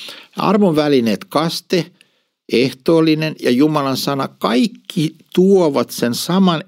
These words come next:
evankeliumin minulle uskottavaksi. Ja ne myös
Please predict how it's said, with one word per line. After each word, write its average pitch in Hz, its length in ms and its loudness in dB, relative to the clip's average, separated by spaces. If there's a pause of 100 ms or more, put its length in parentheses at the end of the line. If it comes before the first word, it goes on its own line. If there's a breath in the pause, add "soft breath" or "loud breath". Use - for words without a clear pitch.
evankeliumin 113 1200 2 (380 loud breath)
minulle 147 600 2
uskottavaksi. - 1300 -2 (600 loud breath)
Ja 131 140 0
ne 147 100 0
myös 175 440 2